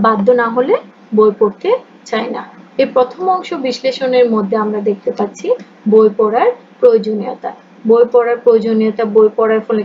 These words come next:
কি হতে পারে? আইনজীবী হতে পারে, এগুলো হচ্ছে বই পড়ার বাহ্যিক দিক। পরবর্তী অংশে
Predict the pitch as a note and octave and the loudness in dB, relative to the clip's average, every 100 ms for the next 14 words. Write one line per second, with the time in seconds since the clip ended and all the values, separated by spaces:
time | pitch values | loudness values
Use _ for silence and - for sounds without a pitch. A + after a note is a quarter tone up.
0 | - A3 A3 - - G#3 A3 - - - | -4 0 2 0 -2 -2 -4 -6 -18 -6
1 | A3+ G#3+ G#3 G3+ A3 G#3+ G#3 G3+ G#3 G#3+ | 0 2 2 0 0 0 -2 -2 0 -2
2 | - _ - G#3+ A3 A3 G#3 - G4 C4+ | -6 _ 0 2 2 0 -4 -6 -4 0
3 | G#3+ G3+ G#3+ G#3+ G#3 - G3+ G#3+ G3 G#3+ | 0 0 -2 -2 -4 -4 0 0 0 -2
4 | - A3 G#3+ B3 - C4+ A#3 A3+ | 0 0 2 0 -2 -4 -6 -4